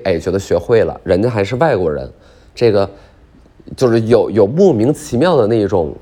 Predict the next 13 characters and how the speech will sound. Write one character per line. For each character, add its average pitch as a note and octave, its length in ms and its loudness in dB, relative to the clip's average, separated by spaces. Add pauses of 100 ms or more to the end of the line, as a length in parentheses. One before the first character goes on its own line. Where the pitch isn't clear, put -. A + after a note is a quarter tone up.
(340)
知 C3 160 0
心 A#2 180 0
度， A2+ 220 0 (240)
对 A#2 140 4
吧？ F#2+ 180 -6 (760)
哎， G#2 120 4
然 F#2+ 180 2
后 G#2 60 0
就 A2+ 60 -2
跟 A#2 120 2
着 A2 80 2
推， A#2 220 -4
然 - 100 -6